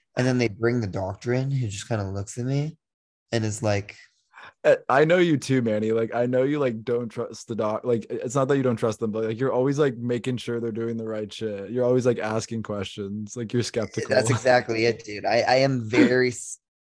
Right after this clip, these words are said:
Speaker 1: very skeptical of
Speaker 2: When people,
Speaker 1: doctors.
Speaker 2: like, mess with,
Speaker 1: It's
Speaker 2: mess
Speaker 1: not,
Speaker 2: with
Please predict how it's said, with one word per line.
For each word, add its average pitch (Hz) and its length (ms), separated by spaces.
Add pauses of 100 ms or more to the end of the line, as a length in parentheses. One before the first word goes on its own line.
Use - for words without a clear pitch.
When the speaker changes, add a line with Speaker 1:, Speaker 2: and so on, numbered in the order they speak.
(280)
Speaker 1:
very 127 340 (140)
skeptical - 720 (280)
of 107 100
Speaker 2:
When 110 140
people, 117 260
Speaker 1:
doctors. 113 40
Speaker 2:
like, 110 140
mess 110 300
with, 117 160 (140)
Speaker 1:
It's - 240
Speaker 2:
mess 147 180
Speaker 1:
not, - 20
Speaker 2:
with - 100